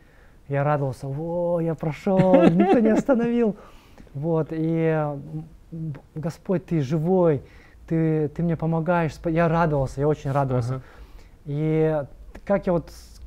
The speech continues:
Speaker 1: внутри радовался, сразу момент перестал. «Эй, ты,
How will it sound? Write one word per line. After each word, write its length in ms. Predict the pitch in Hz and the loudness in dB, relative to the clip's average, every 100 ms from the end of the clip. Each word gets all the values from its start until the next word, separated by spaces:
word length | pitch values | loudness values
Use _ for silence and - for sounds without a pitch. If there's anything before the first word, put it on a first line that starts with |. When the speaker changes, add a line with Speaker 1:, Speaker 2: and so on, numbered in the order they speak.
| - | -14
Speaker 1:
внутри 400 | 139 151 175 185 | -6 -4 -2 0
радовался, 720 | 156 180 233 247 - 196 156 143 | 2 2 2 0 0 0 0 -4
сразу 380 | - 170 151 | -4 -2 0
момент 340 | 151 151 156 143 | 0 0 0 -4
перестал. 540 | 131 135 - 139 117 - - - - - - - | -6 -8 -4 -4 -4 -10 -20 -20 -20 -20 -20 -6
«Эй, 540 | 190 233 240 214 165 - | 0 4 6 6 2 0
ты, 480 | 240 254 226 147 | 4 4 6 2